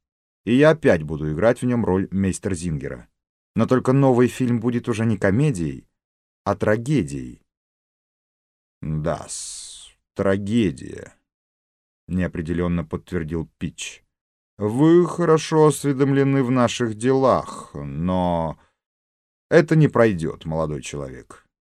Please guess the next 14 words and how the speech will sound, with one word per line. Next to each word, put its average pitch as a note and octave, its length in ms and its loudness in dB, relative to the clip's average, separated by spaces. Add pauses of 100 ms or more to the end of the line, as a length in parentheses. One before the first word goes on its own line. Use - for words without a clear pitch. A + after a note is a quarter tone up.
(680)
Значит, D#2 580 -8 (340)
вы E2+ 200 -4
не F#2+ 120 0
верите A#2 480 -4
мне, C#2+ 260 -8
что - 200 -10
я D#2+ 160 -4
Тонио F#2 340 -2
Престо? - 600 -4 (920)
Верю, E2 920 0
верю, A#2 600 4
но... G#2 840 2
но F#2+ 440 -2
вы, D#3 540 4